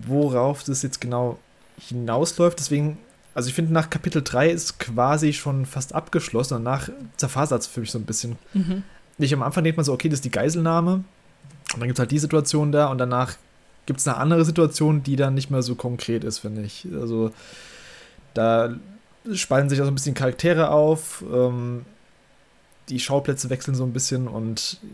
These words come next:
Speaker 1: ja, das hat dann nicht mehr so einen ganz krassen Fokus, finde ich,
Speaker 2: Mhm.
Speaker 1: wie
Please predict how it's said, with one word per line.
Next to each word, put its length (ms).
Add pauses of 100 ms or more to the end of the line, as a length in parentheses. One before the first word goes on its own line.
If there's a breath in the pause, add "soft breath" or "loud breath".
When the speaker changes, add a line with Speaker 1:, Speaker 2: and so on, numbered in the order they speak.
(120)
Speaker 1:
ja, 460
das 340
hat 80
dann 80
nicht 140
mehr 60
so 80
einen 100
ganz 320 (180)
krassen 300
Fokus, 360
finde 200
ich, 40
Speaker 2:
Mhm. 60
Speaker 1:
wie 60